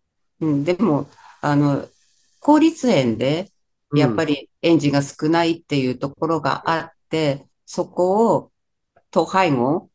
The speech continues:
Speaker 2: した方がいいんじゃないかっていうふうに話はしますけど、
Speaker 1: うん。
Speaker 2: 田舎だと余計に、あの、地元のおばあちゃんたち、間もなく死ぬと思うんですけどね。うん、だけど、そこが強くって、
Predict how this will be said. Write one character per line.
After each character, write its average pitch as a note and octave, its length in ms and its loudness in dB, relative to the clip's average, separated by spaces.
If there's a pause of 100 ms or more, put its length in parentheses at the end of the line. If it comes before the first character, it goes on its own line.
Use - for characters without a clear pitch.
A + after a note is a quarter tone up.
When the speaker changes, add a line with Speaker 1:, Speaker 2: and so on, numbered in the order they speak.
Speaker 2:
し - 160 -18
た E3 140 -2
方 F3+ 160 4
が D3 140 2
い D#3+ 60 2
い - 20 2
ん D3 60 0
じ D3+ 80 -2
ゃ C#3+ 40 0
な C#3+ 140 0
い C#3 120 -4
か D#3+ 100 -4
っ D#3 100 -10
て - 80 -6
い B2+ 80 -4
う C#3+ 180 -2
ふ - 20 -6
う C#3+ 40 2
に C#3+ 60 2
話 D3 340 -2
は D3+ 80 -2
し C#3 140 -6
ま D3+ 120 2
す - 100 -10
け C3+ 100 -4
ど、 C3+ 340 0
Speaker 1:
う D3 100 4
ん。 F3+ 40 6
Speaker 2:
田 G#3+ 180 2
舎 A3+ 80 4
だ G#3+ 180 2
と D#3+ 120 -4
余 C3+ 280 0
計 E3 300 -6
に、 F#3 420 -4 (400)
あ C#3 120 -2
の、 C3 160 -2
地 C#3+ 140 0
元 D3+ 340 6
の D3+ 360 -2 (120)
お B2 120 -8
ば B2+ 120 2
あ B2+ 80 0
ち C#3 100 0
ゃ C3+ 60 2
ん C#3 80 -2
た C#3+ 140 2
ち、 D3 460 -6 (460)
間 C#3+ 240 2
も D3 80 4
な B2 120 0
く A#2 100 -2
死 C3 160 -2
ぬ C#3 100 2
と D3+ 80 0
思 D#3+ 140 2
う F3 40 4
ん D3+ 40 2
で A#2 100 0
す - 80 -10
け A2 80 -6
ど G#2 100 -6
ね。 D3+ 300 -2 (340)
う D3 80 4
ん、 D#3 240 2
だ E3 100 -8 (100)
け - 240 -2
ど、 D#3 180 2
そ - 220 -4
こ F3 180 -2
が F#3+ 140 2
強 G3 360 -2
く A#2+ 200 -8
っ - 20 -10
て、 - 400 -6